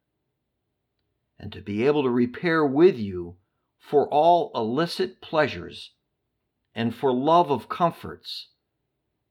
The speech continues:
to give everyone the spirit of sacrifice and love of suffering.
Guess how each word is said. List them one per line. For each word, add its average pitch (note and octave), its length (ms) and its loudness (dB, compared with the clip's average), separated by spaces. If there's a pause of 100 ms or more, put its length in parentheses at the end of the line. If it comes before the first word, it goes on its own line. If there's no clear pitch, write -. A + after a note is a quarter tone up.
(220)
to A#2+ 120 -6
give A#2+ 380 0
everyone F#2 680 -2 (420)
the D3+ 120 0
spirit - 760 0 (580)
of - 160 -12
sacrifice D3+ 1120 -6 (320)
and C3+ 240 -2
love G#2 500 -4 (160)
of A2 140 -10
suffering. - 680 -10